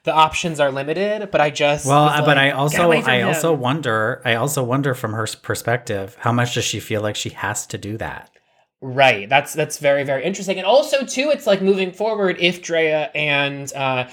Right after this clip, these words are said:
Speaker 1: Marianne do decide to align, how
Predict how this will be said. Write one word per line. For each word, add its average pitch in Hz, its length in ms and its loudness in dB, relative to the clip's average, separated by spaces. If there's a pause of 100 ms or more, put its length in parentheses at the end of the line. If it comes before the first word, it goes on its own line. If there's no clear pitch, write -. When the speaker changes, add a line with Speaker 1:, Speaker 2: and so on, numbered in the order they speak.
(180)
Speaker 1:
Marianne 143 640 -2
do 320 220 2
decide 180 400 2
to 175 160 -2
align, 156 560 0 (320)
how 196 420 0